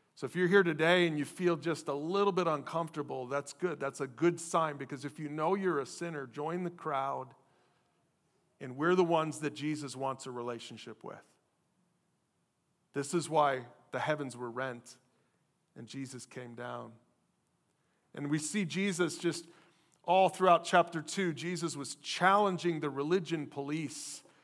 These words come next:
The relig-, everyone knows the religion police, right? The pe-, the holier than thou people, the people who are always pointing fingers. My dad always said, "When you point a finger,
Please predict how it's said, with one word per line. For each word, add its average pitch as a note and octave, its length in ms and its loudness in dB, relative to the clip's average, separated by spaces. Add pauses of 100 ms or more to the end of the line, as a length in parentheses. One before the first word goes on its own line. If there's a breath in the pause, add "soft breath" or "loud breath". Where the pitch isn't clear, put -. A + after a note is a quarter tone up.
(440 soft breath)
The E3 100 4
relig-, G3+ 380 8 (100)
everyone F#3+ 300 6
knows D3 220 4
the C3+ 80 -10
religion C3+ 360 -2
police, B2 380 -6
right? C3+ 240 0
The C#3 60 -8
pe-, E3+ 180 -2
the C3+ 160 0
holier E3 340 2
than D3+ 140 -4
thou D3+ 220 2
people, D3+ 420 -4
the C#3 80 -6
people D3+ 440 -4
who D3 160 -4
are C3 140 2
always C#3 240 0
pointing D3 360 -12
fingers. D3 720 -10 (260 soft breath)
My D3 140 4
dad C#3 240 4
always B2+ 200 2
said, C3 200 -4
"When B2+ 140 -6
you B2 80 -8
point D3+ 280 -4
a B2+ 40 -6
finger, B2+ 520 -6